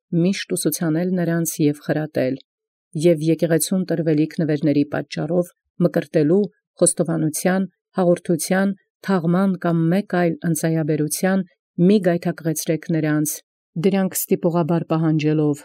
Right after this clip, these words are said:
այլ ինչ որ իրենց կամքով են ընծայում, բավական համարեք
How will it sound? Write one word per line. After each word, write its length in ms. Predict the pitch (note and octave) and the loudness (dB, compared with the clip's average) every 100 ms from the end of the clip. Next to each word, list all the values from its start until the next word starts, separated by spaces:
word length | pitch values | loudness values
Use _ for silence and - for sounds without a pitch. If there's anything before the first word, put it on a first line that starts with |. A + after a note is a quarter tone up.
| _ | _
այլ 200 | - F#3 G#3 | -4 0 0
ինչ 120 | A#3 | 0
որ 200 | - F#3+ | 2 2
իրենց 260 | F#3+ F#3 - | 2 0 -4
կամքով 460 | F3 D#3+ - A3 | -4 -4 -2 0
են 140 | G3+ E3 | 2 0
ընծայում, 560 | D#3+ D#3+ D#3 D3+ D3+ D3+ - | 0 0 2 2 2 -2 -4
բավական 480 | E3+ F3+ F3+ F3+ D#3+ | -2 0 0 -2 -2
համարեք 560 | D3 C#3+ C#3+ D3 - | -2 -2 -2 -4 -8